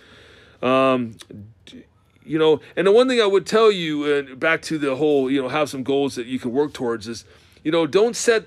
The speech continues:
your standards so high that you just give up after three tries. I mean, you wanna make your,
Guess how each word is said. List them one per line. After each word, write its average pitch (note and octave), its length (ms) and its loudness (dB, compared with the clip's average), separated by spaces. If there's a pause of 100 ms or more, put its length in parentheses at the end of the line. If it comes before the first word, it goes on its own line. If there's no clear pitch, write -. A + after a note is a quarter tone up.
your E3+ 180 0
standards E3+ 460 -2
so E3+ 220 -2
high D#3+ 340 2
that C3+ 320 0
you C3+ 100 -12
just C3 240 -10
give D3 220 -4
up D3 320 2
after C3+ 340 -4
three C3+ 240 -4
tries. A2+ 540 -8 (440)
I A#2 60 -12
mean, C3+ 220 -8
you E3 180 -8
wanna F#3+ 260 -4
make F#3 380 -4
your, D3 480 -2